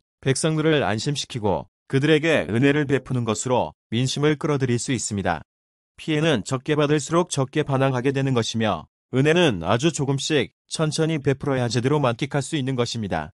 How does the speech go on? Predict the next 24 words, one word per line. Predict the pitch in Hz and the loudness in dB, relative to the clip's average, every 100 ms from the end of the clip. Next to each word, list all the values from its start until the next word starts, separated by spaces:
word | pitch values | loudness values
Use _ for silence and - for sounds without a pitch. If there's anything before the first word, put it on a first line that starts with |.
| _ _ _ _ - | _ _ _ _ -2
무엇보다 | 120 165 175 170 180 | 2 2 0 0 0
현명한 | 180 175 170 170 | 0 -2 0 0
군주라면 | 160 123 117 123 113 139 113 - _ _ | 0 -2 0 0 2 0 0 -4 _ _
자신의 | - 120 151 175 | -4 -2 -2 -2
백성들과 | - 139 - 156 151 147 175 | 0 -2 0 -2 0 0 0
함께 | 160 139 175 | 0 -2 -2
살아야 | 170 147 147 147 | -2 -2 0 0
합니다. | 107 92 87 85 _ _ _ _ _ | -2 -2 -2 -4 _ _ _ _ _
그렇게 | 123 127 156 | -2 0 2
되면 | 143 104 127 107 71 - - | 0 0 2 2 0 -10 -6
좋은 | - 127 139 | 0 2 2
일이든 | 127 143 151 151 | 0 0 2 2
나쁜 | 90 - 139 | 0 0 -2
일이든 | 98 113 135 139 151 104 | 0 0 0 2 0 0
예상치 | 87 113 147 147 160 | 0 0 0 -2 -2
못한 | 156 175 175 | -4 -2 -4
사건으로 | 170 156 - 143 147 | -4 -6 -4 -4 0
인해 | 143 117 107 80 - _ - | 0 0 0 -2 -10 _ -8
자신의 | 123 120 156 160 | -4 -2 -2 -2
통치 | 160 139 - | -2 -4 -2
방법을 | 151 147 143 165 | 0 0 0 0
바꾸지 | 127 120 139 147 | 0 -4 -4 -2
않아도 | 120 120 147 | 0 0 -2
됩니다. | 135 104 95 85 80 | -2 -4 -2 -4 -4